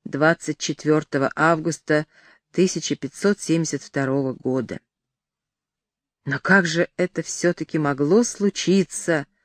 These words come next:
мой милый Сорель, что вы, сотрапезник дома сего, не знаете этой истории? Так вот, почему сегодня за обедом раза два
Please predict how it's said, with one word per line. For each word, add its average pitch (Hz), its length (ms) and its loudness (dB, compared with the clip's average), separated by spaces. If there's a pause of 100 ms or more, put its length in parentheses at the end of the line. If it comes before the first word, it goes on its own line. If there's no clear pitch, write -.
(420)
мой 190 260 8
милый 185 440 6
Сорель, 175 760 2 (720)
что - 300 6
вы, 233 220 8
сотрапезник 190 920 4
дома 214 380 8
сего, 240 320 2
не 226 160 8
знаете 160 560 2
этой 214 400 0
истории? - 800 -2 (1700)
Так - 240 -4
вот, 180 460 4
почему 202 360 2
сегодня 175 440 2
за 165 200 6
обедом 170 420 4
раза 165 300 4
два 165 360 4